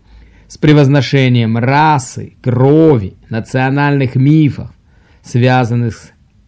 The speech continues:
антирационалистическими и антидемократическими тенденциями, антисемитизм вошёл в моду у широких слоёв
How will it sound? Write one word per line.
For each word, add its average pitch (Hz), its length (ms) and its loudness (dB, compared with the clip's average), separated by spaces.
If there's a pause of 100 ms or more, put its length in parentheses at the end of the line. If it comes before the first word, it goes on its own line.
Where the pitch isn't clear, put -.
антирационалистическими 131 1900 -2 (300)
и 135 40 0
антидемократическими 127 1500 -2
тенденциями, 120 1080 -6 (380)
антисемитизм 143 1200 0 (260)
вошёл 247 460 2
в 131 140 4
моду 139 480 4
у 123 80 2
широких 113 520 -2
слоёв 117 680 -2